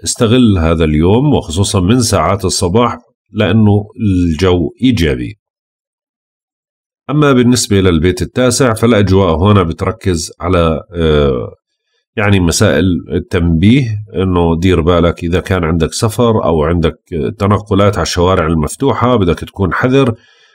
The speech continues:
إذا عندك امتحانات جامعية أو عندك مناقشة أو، آه، أمور إلها علاقة بالمعاملات،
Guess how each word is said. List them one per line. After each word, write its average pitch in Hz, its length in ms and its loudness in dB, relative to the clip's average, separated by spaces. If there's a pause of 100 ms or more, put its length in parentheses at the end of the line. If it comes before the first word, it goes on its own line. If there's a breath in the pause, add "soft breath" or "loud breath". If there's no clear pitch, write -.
(120)
إذا 139 140 0
عندك 135 300 0
امتحانات 120 500 2
جامعية 110 720 4
أو 104 200 2
عندك 104 360 2
مناقشة 117 760 2
أو، 101 500 2 (100)
آه، 82 440 2
أمور 117 380 4
إلها 92 160 0
علاقة 101 580 0
بالمعاملات، 95 1300 0